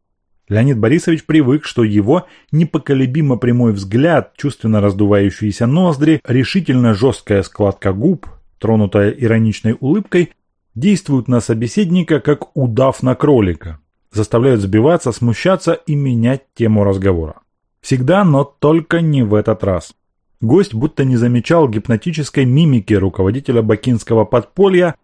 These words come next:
рассказывая про очередную свару Ленина с Плехановым, про хозяйку-немку, у которой Ильич вынужден столоваться, экономя пфенинги,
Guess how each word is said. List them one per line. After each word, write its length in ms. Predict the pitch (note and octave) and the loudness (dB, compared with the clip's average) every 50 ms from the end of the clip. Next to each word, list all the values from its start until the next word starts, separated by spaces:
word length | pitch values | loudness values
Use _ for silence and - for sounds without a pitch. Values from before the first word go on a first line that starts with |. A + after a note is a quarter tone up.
| _ _ _ _ _ _ _ | _ _ _ _ _ _ _
рассказывая 680 | A#2+ C3+ C#3+ - - G#3 G#3 E3 F3 F3 E3 D#3 C3+ | 0 0 0 0 0 0 0 2 2 2 2 2 2
про 180 | A#2 C#3+ C3 C3 | 2 2 2 2
очередную 540 | B2 A#2 - B2 A#2+ B2 B2 D#3+ E3+ D3 - | 2 0 0 -2 -2 -2 0 -2 -2 -2 -2
свару 440 | - - A#2+ C3 C3+ A#2+ A2 G#2 | -4 -4 0 0 2 4 4 4
Ленина 360 | G#2 G#2+ A2+ G#2+ G#2 G2 G2 F#2 | 4 4 2 2 2 0 0 -2
с 80 | - | -4
Плехановым, 920 | - - G#2+ A2 - - - E3+ F3+ F3 E3 D#3 C#3+ D3+ D3 C3+ A#2+ A2 - | -4 -2 -2 -2 -2 0 0 0 0 2 0 0 0 -2 -2 -4 -6 -8 -6
про 160 | - B2+ B2+ - | -2 -2 -2 0
хозяйку-немку, 880 | - C3 C3 F#3 G#3+ F#3 - - G#2+ G#2+ A#2 C#3 F3+ F3+ D3+ - C#3 | 0 0 2 2 2 2 2 0 2 2 2 2 2 0 0 -2 -2
у 140 | C#3 - G#2+ | -4 -4 -4
которой 380 | - B2 A2 C3+ B2 B2 B2+ - | -4 -2 0 0 0 0 -2 -4
Ильич 480 | - B2 B2 A#2+ A#2+ D3 F#3 D3 - - | -4 -4 -2 -2 -2 -2 -4 -4 -4 -4
вынужден 440 | A#2 B2+ C#3 C3+ A#2+ G#2 A#2 A#2+ A2 | -2 0 0 0 0 0 -2 -2 -2
столоваться, 720 | - - B2 A#2 A#2 A2+ A2+ D3 E3+ D3+ - - B2 B2+ | -2 -2 0 2 2 2 2 2 0 0 0 -2 -4 -4
экономя 460 | B2 - - B2 B2+ B2 A#2+ A#2+ A#2+ | -2 -2 -2 0 0 2 2 2 0
пфенинги, 680 | G#2+ - - - - C3 B2 A#2+ A#2 A2 G#2+ G#2+ G#2+ G2 | 0 -2 -4 -2 -2 0 2 2 0 2 2 0 0 -2